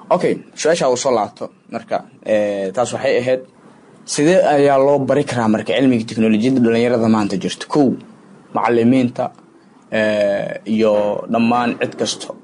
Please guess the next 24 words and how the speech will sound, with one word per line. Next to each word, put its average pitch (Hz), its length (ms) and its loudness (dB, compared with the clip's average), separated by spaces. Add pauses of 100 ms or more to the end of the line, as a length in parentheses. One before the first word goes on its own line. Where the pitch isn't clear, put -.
(360)
oo 110 100 2
bixinaysa 117 500 -2
cilmiga 117 300 2
teknolojiyadda. 120 800 0 (840)
Nooc 160 260 2
kastoo 135 240 -2
ay 113 200 2
tahay, - 240 -8 (920)
inay 131 300 2 (420)
dareensiiyaan 123 720 0 (300)
cilmigan 123 460 2
inuu 127 180 2
yahay 107 260 0
cilmi 113 380 2 (540)
aad 135 300 0 (280)
iyo 113 180 2
aad 135 320 2
muhiim 117 300 4
u 107 80 2
ah, - 100 -2 (840)
inuu 127 220 2
yahay 113 240 2 (140)
cilmi 117 440 4 (420)
mustaqbalkooda, 107 960 -2